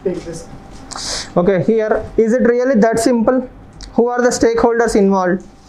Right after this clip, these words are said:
Speaker 2: Actually, we are seeing three major characters in this particular article. One is E U, Iran and U S A. But is it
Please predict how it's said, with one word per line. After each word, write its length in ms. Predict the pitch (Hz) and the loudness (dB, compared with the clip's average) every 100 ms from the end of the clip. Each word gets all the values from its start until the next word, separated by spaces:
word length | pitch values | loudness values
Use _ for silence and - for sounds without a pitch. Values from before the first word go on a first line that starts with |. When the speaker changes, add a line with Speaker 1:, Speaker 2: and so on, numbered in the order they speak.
| - - | -18 -4
Speaker 2:
Actually, 320 | 185 - 247 | 0 2 2
we 60 | 247 | 2
are 80 | 240 | 2
seeing 260 | 254 262 | 0 0
three 180 | 254 269 | 0 2
major 300 | 247 220 214 | 2 2 2
characters 420 | 208 185 175 196 | 2 2 2 0
in 80 | 202 | 0
this 140 | 180 - | -2 -2
particular 360 | 170 165 165 | -2 0 2
article. 340 | 151 147 156 147 | 0 -2 -4 -4
One 160 | 165 | -2
is 140 | 196 190 | -2 -2
E 160 | 202 | -4
U, 240 | 220 285 - | -4 -6 -6
Iran 340 | 180 202 214 226 | -2 -2 -2 -2
and 200 | 226 453 - _ - - | -4 -6 -12 _ -18 -4
U 120 | 190 | -2
S 220 | 196 190 | -2 -4
A. 160 | 160 131 - _ - | -8 -10 -16 _ -4
But 200 | 196 208 | -2 -2
is 140 | 220 | -4
it 180 | 247 247 | -4 -6